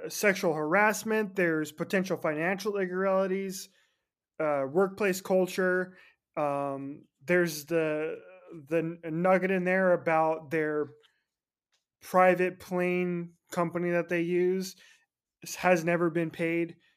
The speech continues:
over the course of the past year. Um, there's instances of Alex Murillo berating people in meetings. Um, and then you have really the, one of the things that closes out the entire piece and the piece of reporting from Katie Strang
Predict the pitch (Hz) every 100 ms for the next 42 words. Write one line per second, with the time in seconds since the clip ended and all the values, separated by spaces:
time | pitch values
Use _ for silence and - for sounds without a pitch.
0 | _ _ 170 160 175 170 180 175 - 160
1 | 175 165 165 175 170 170 170 165 - _
2 | _ - 156 156 147 170 165 165 - _
3 | - - 180 185 165 180 180 151 165 170
4 | 165 170 175 170 147 135 160 170 175 175
5 | 185 180 180 175 180 170 147 160 180 185
6 | 185 190 190 190 - - - - - 156
7 | 151 147 143 143 139 131 - - _ _
8 | _ _ _ _ - _ - 214 233 269
9 | 220 208 202 190 170 190 269 262 208 175
10 | 185 170 165 180 214 202 185 208 202 170
11 | 160 - 208 190 160 180 202 202 170 165
12 | 185 185 165 143 196 196 190 175 165 165
13 | 185 180 165 160 185 185 185 151 185 175
14 | 156 - 180 180 151